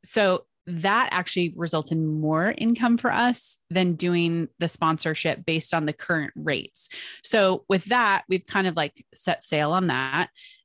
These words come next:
Number two, we have looked at affiliate promotions. So people we're affiliates with, but we actually find that the podcast doesn't result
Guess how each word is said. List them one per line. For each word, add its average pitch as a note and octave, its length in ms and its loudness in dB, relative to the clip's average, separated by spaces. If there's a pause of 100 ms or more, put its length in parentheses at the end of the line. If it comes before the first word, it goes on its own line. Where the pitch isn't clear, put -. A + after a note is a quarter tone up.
Number G#3+ 200 4
two, A#3 420 2
we A3 120 0
have G#3 280 0
looked G#3 220 -6
at F3+ 80 -4
affiliate F3+ 500 -2
promotions. G3+ 720 0
So D#3+ 220 2
people F#3 280 -4
we're F3+ 160 4
affiliates E3+ 600 -2
with, G3 380 0
but F#3 120 2
we F#3 120 2
actually G3 460 -2
find F#3 320 0
that D#3+ 100 -2
the C#3+ 60 -4
podcast - 580 -4
doesn't F3 240 -2
result D#3+ 480 -2